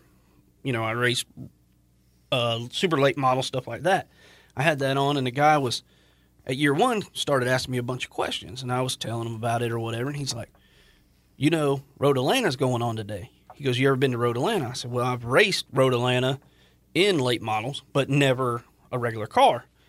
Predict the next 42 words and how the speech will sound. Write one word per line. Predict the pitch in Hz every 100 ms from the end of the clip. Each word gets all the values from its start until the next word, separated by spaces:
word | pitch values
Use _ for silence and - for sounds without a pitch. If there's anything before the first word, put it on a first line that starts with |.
| -
He |
said, | 208 175
"Well, | 190
you | 214
ought | 208
to |
go | 185 185
down | 185
there | 165
and | 156
check | - 165
it | 196
out." | 247 - _ _ _
He | 123
said, | - 127
"It's," | 127 - _ _ _ - - - _ _ _ _
I | -
said, | 160 160 - _ -
"Cool." | 381 359 - _ _ _
I | 123
looked | 127 139 143
at | 123
them. | 139 180 190
I |
said, | 135 117
"Sammy, | - 131 175
Frank, | - 127 180
y'all | 160 147
wanna | 170
go | 170
to," | 196 - _ -
"Yeah." | - - - - _ _ -
Well, | 127 135 151 _ _ _ _ _
the | -
back | 156 185
of | 185
my | 175
truck | 143 - 165 123 -
is | - - -
filled | 190 208 196
with | 165 -
parts, | - 131 101 -